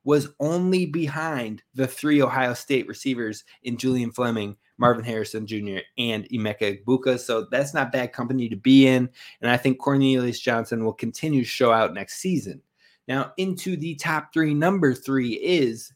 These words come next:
Isaiah Williams over at Illinois. Now, his redshirt year,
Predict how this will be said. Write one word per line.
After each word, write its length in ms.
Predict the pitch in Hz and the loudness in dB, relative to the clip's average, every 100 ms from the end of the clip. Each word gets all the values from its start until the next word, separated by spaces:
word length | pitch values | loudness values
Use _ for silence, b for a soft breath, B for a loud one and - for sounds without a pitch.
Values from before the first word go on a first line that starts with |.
| _ _ _ _ _ _ | _ _ _ _ _ _
Isaiah 400 | 135 135 131 127 | 2 4 4 4
Williams 480 | 113 117 117 107 107 | 4 4 2 0 -4
over 240 | 104 123 127 | -4 0 2
at 260 | 123 - | 2 -2
Illinois. 460 | 131 127 123 95 76 _ _ _ _ _ | -4 -4 -6 -8 -12 _ _ _ _ _
Now, 360 | 117 120 117 - | -2 0 -2 -4
his 240 | 127 117 | -6 0
redshirt 540 | 131 160 147 180 151 | 2 2 2 0 0
year, 420 | 165 165 175 180 | 2 2 2 -4